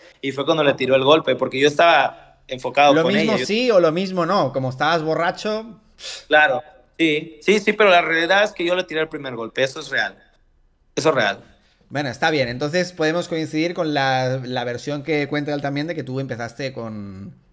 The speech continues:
Speaker 1: Sí.
Speaker 2: con la agresión. Eso fue algo que siempre tenía yo en duda, así que está bien haberlo aclarado. Qué pena que él ya no quiera entrar, no sé, le ha dado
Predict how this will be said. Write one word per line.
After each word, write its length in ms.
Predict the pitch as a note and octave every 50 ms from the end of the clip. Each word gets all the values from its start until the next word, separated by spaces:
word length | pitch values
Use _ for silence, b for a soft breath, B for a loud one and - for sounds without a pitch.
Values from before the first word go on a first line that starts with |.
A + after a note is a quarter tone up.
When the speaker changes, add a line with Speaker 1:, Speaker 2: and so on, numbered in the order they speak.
| - - _ -
Speaker 1:
Sí. 280 | G3+ G3+ G3+ G#3+ A#3 -
Speaker 2:
con 100 | - A#2
la 80 | A#2 A2+
agresión. 260 | A2 G#2+ - B2+ A#2
Eso 120 | A#2 B2 C3
fue 80 | D#3+
algo 120 | D#3+ E3 D#3+
que 80 | D#3 C3+
siempre 240 | - D#3 D#3 D#3 D3
tenía 220 | D3 C#3+ C#3+ C#3+
yo 260 | C#3+ C#3+ C#3+ C#3+ C#3 C#3
en 220 | B2 C3 C3 C3+
duda, 320 | C#3 C#3+ D3+ E3+ G3+ A3 F#3+
así 240 | - - - C#3 C3
que 200 | B2+ C3 B2+ B2+
está 200 | B2 B2+ C#3+ C3
bien 140 | C3+ C#3 C#3
haberlo 180 | C3+ B2+ C3
aclarado. 360 | B2 C3 A#2+ A#2 C3 D3+ E3+ E3
Qué 100 | - D3+
pena 220 | C#3+ D#3+ D#3 D#3
que 160 | D3 D3 C#3+ D3
él 140 | D3 D3
ya 160 | C#3+ D3 C#3 C#3+
no 100 | C#3+ C3+
quiera 600 | C3 C#3+ C3+ C3+ C3 B2+ B2 - - - _ _
entrar, 560 | - B2+ B2+ B2 A#2+ C#3+ C#3 D#3 G#3 A3+ G#3 -
no 120 | B2 B2 C3
sé, 200 | C3 - C3+ C3+
le 100 | B2+ B2
ha 40 | A#2+
dado 500 | A#2+ A#2 A#2+ B2 A#2+ A#2 A#2 A2+ - _